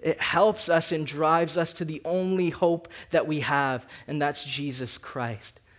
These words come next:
It drives us to Him, the Holy Spirit, the only one who can bring about effectual change in our lives.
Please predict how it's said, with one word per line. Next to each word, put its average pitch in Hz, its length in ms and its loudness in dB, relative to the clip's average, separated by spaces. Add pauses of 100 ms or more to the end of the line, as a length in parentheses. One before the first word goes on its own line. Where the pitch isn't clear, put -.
(300)
It - 140 -4
drives 170 480 4
us 170 220 2
to 170 100 -2
Him, 160 480 0 (240)
the 160 100 0
Holy 175 260 4
Spirit, 185 500 2
the 170 100 0
only 180 260 2
one 175 220 2
who 180 140 0
can 170 220 -2
bring 180 360 0
about 165 560 2
effectual 165 840 -2
change 135 520 -4 (300)
in 147 140 -4
our 131 120 -2
lives. 120 560 -4